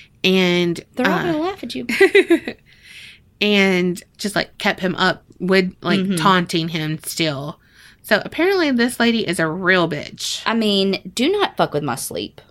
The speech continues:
Speaker 1: Right? A lot of people have felt a presence behind them, following them long after they finished the game. One said that he, like, thought he had failed,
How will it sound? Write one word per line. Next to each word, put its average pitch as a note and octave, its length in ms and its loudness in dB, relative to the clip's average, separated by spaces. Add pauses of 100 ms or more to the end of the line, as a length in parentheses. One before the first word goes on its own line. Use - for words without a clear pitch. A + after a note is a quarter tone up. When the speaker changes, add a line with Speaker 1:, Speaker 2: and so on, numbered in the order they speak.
(160)
Speaker 1:
Right? A#3 680 0 (1400)
A F3 100 0
lot F#3+ 220 4
of G#3+ 60 0
people A#3+ 280 2
have G3+ 200 0
felt F3+ 340 2
a E3 80 -8
presence A3 540 -2
behind A3 440 2
them, G#3 260 0
following G3 460 2
them G3+ 340 2 (440)
long G3 340 4
after G3 380 0
they F#3+ 160 2
finished F#3+ 520 -2
the A3 100 -4
game. A3+ 640 0 (500)
One A#3+ 840 4
said G#3 360 2
that G3+ 120 2
he, A#3 580 0 (120)
like, - 240 -4
thought G#3 220 2
he A#3+ 100 -2
had F#3+ 140 0 (120)
failed, F3+ 480 2